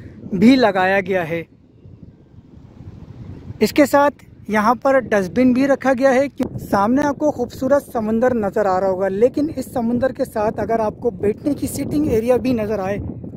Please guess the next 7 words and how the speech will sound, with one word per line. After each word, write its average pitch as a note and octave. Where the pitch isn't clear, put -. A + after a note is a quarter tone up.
तो B3
बहुत A3
ही B3+
अच्छा A3
environment G3
और G#3+
अच्छा G#3+